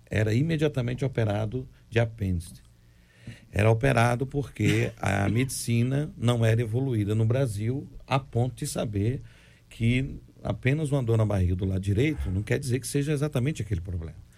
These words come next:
Então, antigamente, eu lembro das mensagens, era assim, "Você tá com problema no casamento, tem que orar e jejuar."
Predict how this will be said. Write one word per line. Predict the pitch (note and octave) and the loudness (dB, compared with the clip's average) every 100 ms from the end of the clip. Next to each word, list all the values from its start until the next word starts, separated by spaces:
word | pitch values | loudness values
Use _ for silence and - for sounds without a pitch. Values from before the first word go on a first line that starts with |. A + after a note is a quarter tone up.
| - - - - | -20 -20 -20 -4
Então, | - | 0
antigamente, | A#3 G3+ F3 A2 C3 D3 G2+ F2+ F2+ - | 0 2 2 4 2 0 -2 -6 -8 -2
eu | E3 | 4
lembro | C#3 D3 | 4 4
das | B2 A2+ | 2 2
mensagens, | A2 F#2 A#2+ B2+ B2 C3 | 2 0 0 0 0 0
era | C#3 | 0
assim, | C#3 - - - - - - - | -2 -6 -10 -10 -20 -20 -20 -20
"Você | - | -2
tá | E3+ | -2
com | F#3 | 0
problema | F3 C#3+ C#3 | 2 4 4
no | B2+ | 2
casamento, | A2+ A2 F2+ G2 B2+ A2+ - | 2 2 2 2 2 0 -2
tem | B2+ | -2
que | - | 2
orar | A2+ B2+ | 2 4
e | |
jejuar." | A#2+ B2+ A#2 C3+ F2+ | 2 -2 0 0 0